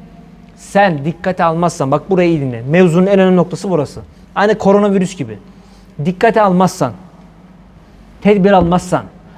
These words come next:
"Bana bir şey olmaz" tipleri var ya, bu modeller var ya, ya da "Benden sana bir şey olmaz." Eğer ki bu kafayla birilerine bulaştır da bulaştırdığı adam ölürse o adam katil hükmündedir kardeşim. Evet. Geçen söyledim korona zamanında, bak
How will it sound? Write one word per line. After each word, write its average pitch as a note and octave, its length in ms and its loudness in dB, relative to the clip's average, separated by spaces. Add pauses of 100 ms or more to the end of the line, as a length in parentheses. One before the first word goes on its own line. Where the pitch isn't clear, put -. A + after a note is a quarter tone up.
(260)
"Bana A#3 260 2
bir B3 60 2
şey B3+ 180 2
olmaz" C4 640 0 (140)
tipleri G3 320 -4
var C4 120 0
ya, D#3+ 200 -4
bu - 20 -6
modeller D#3 400 2
var G3 160 2
ya, C3+ 160 0 (280)
ya F#3 100 0
da G3 140 4
"Benden B3 340 2
sana A#3+ 280 0
bir A3+ 60 0
şey A#3 160 0
olmaz." A#3 500 0 (600)
Eğer A#3 280 4
ki G3 160 -2
bu C4+ 80 -4
kafayla F#3 520 0
birilerine G3 440 2
bulaştır F#3+ 420 0
da C#3+ 200 -4
bulaştırdığı G3 680 0
adam F3 260 0
ölürse F#3 420 0
o F#3 180 -2
adam G3 260 -2
katil E3+ 320 0
hükmündedir C3 500 -6
kardeşim. A2 400 -18 (380)
Evet. C#3 240 -2 (1040)
Geçen C#3+ 280 0
söyledim G3 360 -2
korona D#3+ 300 0
zamanında, D3 320 0
bak C3 80 -2